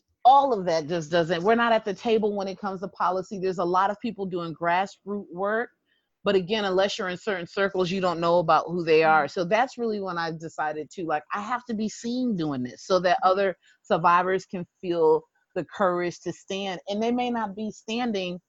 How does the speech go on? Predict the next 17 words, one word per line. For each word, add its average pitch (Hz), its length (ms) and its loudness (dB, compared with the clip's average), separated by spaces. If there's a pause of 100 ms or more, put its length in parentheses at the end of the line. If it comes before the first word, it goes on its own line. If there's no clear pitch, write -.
(140)
visibly 196 560 2
where 170 160 2
everybody 165 320 2
can 156 160 -8
see 254 220 -6
them, 220 160 -4
but 170 180 -4
them 233 180 -2
just 202 220 -6 (160)
thriving 190 480 2
again 156 320 -4
is, 156 180 -4 (140)
is 160 160 -4
another 165 300 0
way 156 440 0 (140)
to 143 260 -2 (320)
stand. 180 840 -4